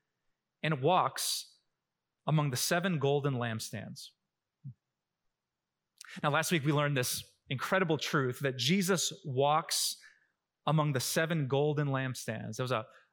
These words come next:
a symbolic way of saying that he walks among churches just like this one. And here Jesus adds that he also holds in his hand the seven stars, which Revelation chapter one said were the seven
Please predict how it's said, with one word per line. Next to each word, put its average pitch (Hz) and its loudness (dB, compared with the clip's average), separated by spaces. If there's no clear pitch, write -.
a 139 -2
symbolic 151 2
way 143 2
of 127 0
saying 135 -2
that 131 -2
he 143 -2
walks 139 0
among 143 -2
churches 135 -2
just - -2
like 135 -2
this - -6
one. - -10
And 190 4
here 320 6
Jesus 180 4
adds 156 4
that 180 4
he 185 6
also 262 4
holds 185 2
in 185 2
his 185 2
hand 147 2
the 147 2
seven 214 2
stars, - 0
which - -2
Revelation 180 4
chapter 165 2
one 147 2
said 139 0
were 147 2
the 131 0
seven 185 0